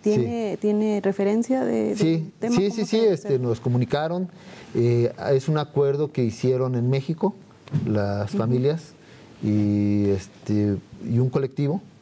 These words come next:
Speaker 2: con, con ellos y lo atendieron. Sí, desde luego existe, eh, y lo entiendo natural,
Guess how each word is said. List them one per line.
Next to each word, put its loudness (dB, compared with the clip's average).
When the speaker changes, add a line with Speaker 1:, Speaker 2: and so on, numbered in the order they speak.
Speaker 2:
con, -2
con -2
ellos 0
y -2
lo -2
atendieron. 0
Sí, -2
desde 2
luego 4
existe, 0
eh, 2
y 2
lo 2
entiendo 0
natural, -2